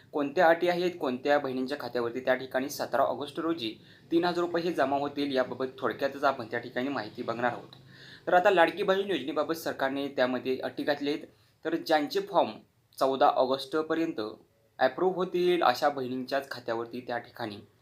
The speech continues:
तीन हजार रुपये रक्कम जी आहे ती जमा केली जाणार आहे. ही आताची, अ, मोठी बातमी समोर येत आहे. तर ही नवीन अट त्या ठिकाणी घालण्यात आलेली आहे. ज्या बहिणींचे फॉर्म आहे ते म्हणजे चौदा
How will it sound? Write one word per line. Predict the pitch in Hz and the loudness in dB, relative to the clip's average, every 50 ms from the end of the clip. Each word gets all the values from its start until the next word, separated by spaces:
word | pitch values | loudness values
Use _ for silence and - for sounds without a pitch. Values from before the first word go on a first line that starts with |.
| _ _ _ - - _ _ - | _ _ _ -20 -20 _ _ -4
तीन | 143 156 160 | -2 -2 0
हजार | 160 156 156 156 156 | 0 0 0 0 0
रुपये | 160 160 160 165 165 165 | 0 0 2 2 2 2
रक्कम | 160 127 - - 139 131 131 | 2 0 0 -2 -2 -2 -2
जी | 127 135 | -2 -2
आहे | 123 127 131 | -2 -2 -4
ती | 131 - 131 135 | -4 -4 -6 -6
जमा | 123 123 110 110 117 | -4 -4 -2 -2 -2
केली | 117 - - 110 104 117 | -4 -4 -6 -6 -6 -6
जाणार | 113 - 113 104 107 113 127 | -4 -4 -2 -2 0 0 0
आहे. | 127 127 117 92 - - - - - - 151 | -2 -2 -6 -8 -10 -12 -18 -20 -10 -2 2
ही | 160 | 4
आताची, | 160 156 156 165 165 165 175 170 175 135 123 | 4 4 4 2 0 0 -2 -4 -4 -2 0
अ, | 135 127 123 123 117 - - - - - - - - - - - | 2 4 4 4 2 0 -4 -10 -16 -18 -18 -18 -18 -18 -12 -6
मोठी | 131 135 135 - - | -4 -4 -2 0 4
बातमी | 160 160 156 - 147 151 | 6 6 6 6 2 -4
समोर | - 151 135 143 143 | -4 -2 0 0 0
येत | 139 139 139 - | 0 0 0 0
आहे. | 143 143 147 | 0 -2 -2
तर | 143 - 151 160 | -2 -2 -2 -2
ही | 156 143 143 | -2 -2 -4
नवीन | 143 131 123 131 139 - | -2 -2 -2 -2 0 0
अट | - 120 120 - | 0 0 0 -2
त्या | - 123 | -4 -4
ठिकाणी | 120 120 - 127 131 127 | -4 -4 -4 -4 -4 -4
घालण्यात | - 104 104 107 113 123 - | -6 -8 -8 -6 -8 -8 -6
आलेली | - 113 107 110 113 | -6 -6 -6 -6 -6
आहे. | 110 107 95 - - - - - - - - - | -8 -8 -10 -12 -16 -20 -20 -20 -20 -20 -14 0
ज्या | 131 156 160 175 | 4 6 6 6
बहिणींचे | 175 185 175 165 175 175 170 185 | 6 4 2 2 0 0 0 -2
फॉर्म | 190 - 147 160 156 160 | -4 0 2 2 4 4
आहे | 151 135 107 104 | 2 -2 -4 -8
ते | 107 - 143 143 147 151 | -6 -4 -2 -2 0 0
म्हणजे | 147 151 156 143 147 156 165 160 - - | -2 -4 -4 -4 -2 -2 -2 -2 -4 -2
चौदा | - 135 120 123 123 131 143 147 | 0 0 2 4 4 6 6 6